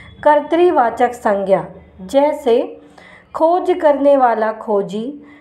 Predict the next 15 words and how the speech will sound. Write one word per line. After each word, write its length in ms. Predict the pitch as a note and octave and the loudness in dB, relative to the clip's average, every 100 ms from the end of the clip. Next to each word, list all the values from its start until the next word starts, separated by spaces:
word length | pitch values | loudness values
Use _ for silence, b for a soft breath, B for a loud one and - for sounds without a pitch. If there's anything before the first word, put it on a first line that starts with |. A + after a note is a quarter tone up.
| B | B
शिकार 560 | - D#4+ D#4 D#4+ D#4+ D#4+ | -4 0 2 4 4 4
करने 440 | D#4+ C4+ A#3 A#3 | 2 0 0 -2
वाला 300 | A3 G#3 A3 | -2 -2 -2
शिकारी। 600 | A3 A#3 A3 A3 G3+ F3+ D#3 - - _ - B B B B B3+ | -6 -10 -4 0 0 -2 -8 -18 -20 _ -20 B B B B -4
अब 180 | C#4 | -2
कुछ 240 | C4+ D#4+ E4 | 0 0 0
प्रश्न 440 | C#4 B3+ B3+ C#4+ | 2 2 2 2
हैं, 440 | C#4 A#3+ B3 - b b b b | 2 2 -6 -10 b b b b
निम्नलिखित 720 | B3+ D#4+ E4+ E4+ E4 D#4+ F4+ | 2 2 2 0 -2 -2 -2
वाक्यों 480 | D#4 B3+ A#3 - D4 | 0 0 0 0 2
में 220 | C#4 A#3+ | 2 0
से 360 | B3 B3 A#3 - | -2 -2 -2 0
कर्तरीवाचक 840 | C#4 C4+ C4+ D#4+ E4 C4+ A#3 B3+ B3 | 2 2 0 -4 0 0 0 -2 -4
संज्ञा 420 | A#3+ G#3+ G#3+ A3+ | -4 -2 0 0
बताइए। 760 | G#3+ - G3 G3 G3 F#3 D#3+ | 0 0 0 -2 -2 -4 -6